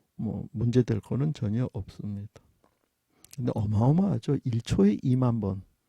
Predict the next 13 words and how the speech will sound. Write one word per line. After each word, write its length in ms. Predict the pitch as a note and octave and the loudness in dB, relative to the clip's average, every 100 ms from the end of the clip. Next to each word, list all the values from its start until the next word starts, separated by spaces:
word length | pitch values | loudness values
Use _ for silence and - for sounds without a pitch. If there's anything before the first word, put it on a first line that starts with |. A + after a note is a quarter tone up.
| _ _ _ _ _ | _ _ _ _ _
그거를 460 | - A#2 G#2+ C#3 F#3+ - _ _ _ _ _ _ | -14 -4 0 2 0 -4 _ _ _ _ _ _
들어요. 300 | - G2 F2 A2 _ - - | -10 -8 -8 -10 _ -20 -6
그러니까 100 | - - | -4 4
고막이 680 | C#3+ D#3 F3 F3 D3+ D3+ - | 6 8 8 8 6 2 2
일 180 | B2 B2 - | 0 0 -4
초에 440 | - D3+ D3+ D3+ - _ _ _ | 2 6 6 4 -2 _ _ _
이만 300 | C#3 C#3+ D3 | 4 8 8
번까지 460 | D3 D3 - A#2+ - | 6 2 2 0 2
흔들립니다. 880 | - F3+ C#3+ B2 A2 G2 F2 G2 - _ _ _ _ | 0 2 4 4 2 0 -2 -8 -10 _ _ _ _
그다음 500 | - - A#2+ C3 D#3+ F3 _ _ _ - | -10 -2 2 4 4 0 _ _ _ 4
그 160 | C#3 | 6
옆에 520 | A#2+ G#2+ - C#3 D3+ D#3+ - | 6 4 4 4 4 2 4
뼈에서 800 | F#3+ G3 F#3 - A2 F#2 C3 | 8 10 10 6 0 2 0